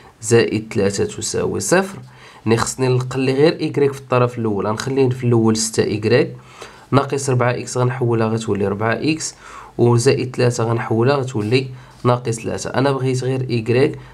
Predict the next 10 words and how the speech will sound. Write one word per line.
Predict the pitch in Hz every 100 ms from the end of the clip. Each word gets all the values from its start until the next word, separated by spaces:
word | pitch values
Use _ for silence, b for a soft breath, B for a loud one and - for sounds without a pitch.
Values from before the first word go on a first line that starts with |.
| B
دونك | 120 120 127
غنشد | 135 131 117
هادو | 117 113 143
نقسمهم | 143 - - 120 123 110
على | 101 104
ستة. | - - 95
هاد | 98
ستة | - - 120
غنحولها | 123 120 120 120 147
غتولي | 139 123 117 113 143